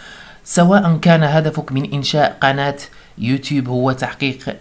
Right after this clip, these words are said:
أرباح من، آه، منه أو مشاركة الآخرين بشغفك واهتماماتك، أو لخدمة قضية فكرية أو مجتمعية معينة، أو حتى للتسويق للبزنس الخاص بك،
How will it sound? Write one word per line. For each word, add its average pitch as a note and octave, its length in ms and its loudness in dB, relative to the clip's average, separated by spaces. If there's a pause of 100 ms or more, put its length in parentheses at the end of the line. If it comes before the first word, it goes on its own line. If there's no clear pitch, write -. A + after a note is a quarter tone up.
(100)
أرباح B2+ 440 -4
من، A#2+ 300 -6 (360)
آه، F2+ 240 -6
منه D3+ 340 0 (100)
أو C#3+ 140 -2
مشاركة C#3 760 -4
الآخرين C3+ 580 -2
بشغفك C3 640 -6
واهتماماتك، B2 960 -4 (420)
أو C#3+ 140 2
لخدمة C3+ 640 -2 (140)
قضية C3 440 -2
فكرية C3 640 -4
أو B2 200 -6
مجتمعية A#2+ 840 -4 (420)
معينة، A#2+ 640 -2 (440)
أو C3+ 260 0
حتى C3 680 -4
للتسويق B2 640 -6
للبزنس B2 600 -6
الخاص - 420 -6
بك، - 260 -14